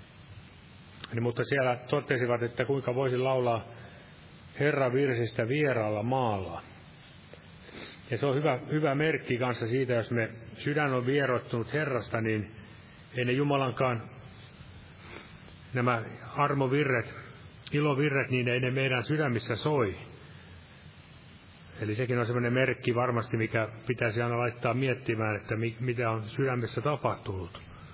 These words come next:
Että onko siellä sitten joku muu, muu henki on päässyt niin vai-, vaikuttamaan, että mieluummin kuuntelee vaikka jotain, oli nyt sitten mitä tahansa muuta paitsi ei hengellistä. Ja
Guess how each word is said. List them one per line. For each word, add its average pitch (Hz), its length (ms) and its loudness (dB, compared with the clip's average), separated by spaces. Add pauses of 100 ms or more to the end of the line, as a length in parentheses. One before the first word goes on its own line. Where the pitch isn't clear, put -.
(840)
Että 110 180 -4
onko 110 240 0
siellä 110 260 2
sitten 113 440 0 (460)
joku 120 260 0
muu, 131 480 2
muu 139 240 2
henki 123 380 2
on 110 100 0
päässyt 110 440 -2
niin 120 200 0
vai-, 120 280 0 (400)
vaikuttamaan, 107 680 0
että 98 300 -6 (140)
mieluummin 127 400 2
kuuntelee 120 500 0
vaikka 110 260 -2
jotain, 113 320 -2 (1200)
oli 117 140 0
nyt 113 100 0
sitten 120 260 -2
mitä 123 220 2
tahansa 123 460 2 (120)
muuta 117 280 0
paitsi 110 320 0
ei 117 100 2
hengellistä. 104 640 -2 (3250)
Ja 113 260 4